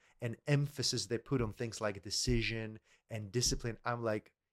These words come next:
"If they talk about it this much, it gotta be important." So I really start to, you know, dive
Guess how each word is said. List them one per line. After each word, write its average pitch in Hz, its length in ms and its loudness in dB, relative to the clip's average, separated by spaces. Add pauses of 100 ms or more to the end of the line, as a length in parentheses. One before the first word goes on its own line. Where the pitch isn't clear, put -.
"If 120 180 0
they 147 120 4
talk 127 360 0
about 101 200 0
it 95 200 -4
this - 240 -4
much, - 320 -8 (380)
it 127 280 0
gotta 123 300 10
be 98 140 -4
important." - 540 -8 (100)
So 131 240 6
I 139 220 6
really 131 320 6
start 127 240 0
to, 104 100 -10 (640)
you 120 200 4
know, 98 140 6 (140)
dive 113 340 6